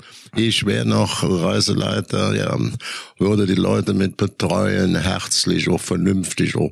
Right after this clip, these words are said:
praktisch, in allem, ob Banken, ob Unterhaltung, ob Essen." Ja, das gönnst du, wie eine Eins.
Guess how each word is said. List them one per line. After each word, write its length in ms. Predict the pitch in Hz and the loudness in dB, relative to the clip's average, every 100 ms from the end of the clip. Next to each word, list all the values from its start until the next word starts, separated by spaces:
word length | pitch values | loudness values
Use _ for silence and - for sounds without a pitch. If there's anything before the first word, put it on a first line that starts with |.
| - | -6
praktisch, 720 | - 90 - - 82 78 - | -6 -6 -8 -4 -2 0 -2
in 120 | 80 | -2
allem, 360 | 85 90 85 69 | -2 0 0 -2
ob 140 | 85 - | -4 -6
Banken, 600 | - 95 92 - 95 85 | -6 -2 -2 -2 -2 -2
ob 240 | - 82 - | -2 -4 0
Unterhaltung, 920 | 87 80 98 90 104 101 - 92 85 | 0 0 -2 -2 -2 -4 -2 -4 0
ob 220 | 92 - - | -2 -4 -4
Essen." 640 | 107 87 - - 95 90 - - - - | -2 0 -2 0 2 0 -2 -10 -10 -8
Ja, 160 | - 69 | -4 -2
das 140 | 64 | -2
gönnst 420 | - 117 175 - - | -2 0 2 0 0
du, 180 | 67 65 | 0 0
wie 140 | 76 | 0
eine 160 | 117 78 | 0 0
Eins. 500 | 80 104 107 - | 0 -2 -2 -4